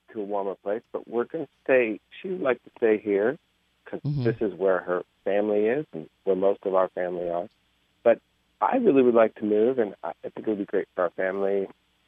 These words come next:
Speaker 1: to move, and I think it'd be good for me and her as well. Like, we're kinda cold up here in the winter. It's like,
Speaker 2: Yeah.
Speaker 1: so,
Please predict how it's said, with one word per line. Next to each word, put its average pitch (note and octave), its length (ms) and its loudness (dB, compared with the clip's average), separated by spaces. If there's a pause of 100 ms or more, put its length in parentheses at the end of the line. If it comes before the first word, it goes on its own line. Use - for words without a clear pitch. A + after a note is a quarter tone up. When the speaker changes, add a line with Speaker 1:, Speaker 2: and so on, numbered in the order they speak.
(100)
Speaker 1:
to - 60 -12
move, F#2+ 340 -2
and D#2+ 180 -10 (380)
I E2 40 -16 (100)
think F2+ 200 -10 (220)
it'd E2+ 120 -14
be E2+ 140 -18
good G2+ 200 -6
for D#2 160 -4 (580)
me G2+ 360 2
and E2 140 -6
her A2 500 4
as F#2+ 140 0
well. G2 240 6
Like, E2 200 2 (340)
we're F2 140 -8
kinda E2 320 -6
cold G#2 320 2
up G2+ 160 4
here G#2 160 4
in G2 60 4
the G2 60 2
winter. G2+ 360 2
It's - 120 -8
like, - 120 -10 (260)
Speaker 2:
Yeah. B2 300 -16
Speaker 1:
so, C#3+ 240 6